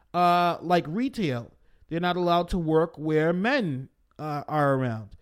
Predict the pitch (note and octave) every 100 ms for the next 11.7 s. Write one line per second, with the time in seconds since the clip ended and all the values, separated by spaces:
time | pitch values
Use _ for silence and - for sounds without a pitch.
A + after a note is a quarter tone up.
0 | _ - D#3+ F#3 F3+ F3 D#3 D#3+ D#3+ E3
1 | D#3 D#3 D3+ - F3+ F#3+ - F3+ E3+ E3+
2 | D#3 D3 B2+ A#2 G2 - _ _ - -
3 | _ - _ _ _ _ _ - D#3+ -
4 | - B3+ B3+ B3 A#3 - A#3+ F#3 D#3+ -
5 | - - - E3 G3 - D#3 D3+ - A3+
6 | A3+ A#3 A#3+ - D#3 D3+ F#3 F#3+ G3+ -
7 | - E3 D#3 F3 D#3+ A#2 G#2 _ _ _
8 | _ - E3 - F#3+ A3+ B3+ A#3+ A#3+ A#3
9 | A3 G#3 - A3 A3 F3 G#3 D4 - D#4
10 | E3+ C#3 E3 E3 D3+ C#3+ G#3 G#3 G#3+ G#3+
11 | G#3+ A3 A3 G3 E3+ C#3